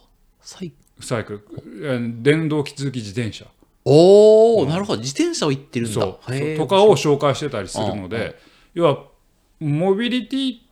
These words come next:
Speaker 2: とかパーソナルモビリティって別に車にこだわる必要全くないよね、
Speaker 1: うん。
Speaker 2: みたいな。
Speaker 1: うんうん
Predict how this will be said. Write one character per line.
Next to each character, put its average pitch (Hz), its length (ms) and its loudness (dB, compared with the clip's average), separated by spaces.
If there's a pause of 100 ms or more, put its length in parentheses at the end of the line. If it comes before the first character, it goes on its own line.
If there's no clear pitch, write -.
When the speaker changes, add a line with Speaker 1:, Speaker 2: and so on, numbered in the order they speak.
(200)
Speaker 2:
と 147 120 -8
か 120 120 -8
パ 185 180 -2
ー 202 60 -2
ソ 226 100 -6
ナ 208 60 -4
ル 202 60 -4
モ 202 140 -2
ビ 220 120 -6
リ 196 160 -8
テ 107 140 -14
ィ 90 180 -10
っ - 40 -20
て 107 400 -8
別 127 180 -8
に 135 60 -12
車 180 440 -2
に 180 100 -10
こ 147 160 -12
だ 151 80 -8
わ 151 60 -10
る 143 60 -8
必 139 160 -16
要 120 40 -10
全 117 160 -10
く 135 220 -14
な 120 160 -8
い 90 40 -12
よ 76 100 -16
ね、 82 140 -18
Speaker 1:
う 147 80 -6
ん。 143 40 0
Speaker 2:
み 120 60 -2
た 104 100 -10
い - 20 -12
な。 120 60 -8
Speaker 1:
う 120 40 -6
ん - 40 -6
う - 20 -10
ん 95 100 -14